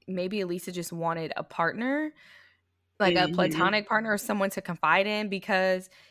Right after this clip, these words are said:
Speaker 1: in the end, she left Sarah. And I'm like, if it really boiled down to her doing all she did to be with Sarah, she wasn't with her.
Speaker 2: Yeah.
Speaker 1: Like, she gave her a
Speaker 2: She
Speaker 1: car
Speaker 2: dipped
Speaker 1: and was
Speaker 2: out.
Speaker 1: like,
Speaker 2: "See
Speaker 1: "I'm,
Speaker 2: ya."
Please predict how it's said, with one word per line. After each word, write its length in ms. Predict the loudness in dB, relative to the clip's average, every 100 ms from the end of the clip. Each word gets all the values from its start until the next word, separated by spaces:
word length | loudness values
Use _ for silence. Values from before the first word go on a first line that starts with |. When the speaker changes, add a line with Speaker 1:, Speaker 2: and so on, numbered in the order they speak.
| _ 2
Speaker 1:
in 120 | 2
the 100 | 2
end, 360 | -2 -2 -4 -4
she 140 | -2
left 160 | 0 0
Sarah. 360 | 0 0 -2 -6 _ _ _ -4
And 100 | 0
I'm 60 |
like, 280 | 0 -2 -8 -6
if 120 | 0
it 60 | 2
really 220 | 2 2
boiled 260 | 2 2 2
down 180 | 0 0
to 120 | -2
her 160 | -2 -2
doing 240 | -4 0
all 100 | -2
she 140 | -2 -4
did 220 | -4 -4
to 80 | -6
be 120 | -6
with 100 | -6
Sarah, 380 | -2 0 0 -4 _ _ _ _ _ _ _
she 140 | -4
wasn't 300 | 0 0 0 -2
with 100 | -4
her. 160 | -8 _ _ _ _ -6
Speaker 2:
Yeah. 300 | 0 2 2
Speaker 1:
Like, 80 | 0
she 140 | -6
gave 220 | -6 -6 -4
her 140 | -4
a 40 | 2
Speaker 2:
She 60 | 4
Speaker 1:
car 200 | 6 6
Speaker 2:
dipped 0 |
Speaker 1:
and 80 |
was 120 | 6 6
Speaker 2:
out. 100 | 0
Speaker 1:
like, 140 | -2 _ _ _ _ -14
Speaker 2:
"See 180 | 2
Speaker 1:
"I'm, 140 | 6 6
Speaker 2:
ya." 160 | 4